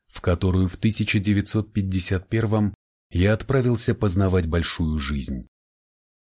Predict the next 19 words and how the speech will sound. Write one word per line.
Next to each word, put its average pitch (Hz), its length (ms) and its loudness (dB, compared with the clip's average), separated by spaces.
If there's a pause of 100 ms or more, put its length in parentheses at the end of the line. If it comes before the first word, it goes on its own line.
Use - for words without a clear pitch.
В - 80 -4
секции 82 560 0
легкой 85 460 2
атлетики 95 480 -2
моим 95 340 2
тренером 101 580 2
был 101 220 2
известный 95 460 2
томский 104 420 0
спортивный 98 600 0
педагог 92 520 0
Василий 98 480 0
Семенович 95 720 0
Удут. 107 440 -2 (1040)
Тренировались 87 800 4
два-три 98 460 2
раза 104 260 2
в 95 60 2
неделю, 107 680 0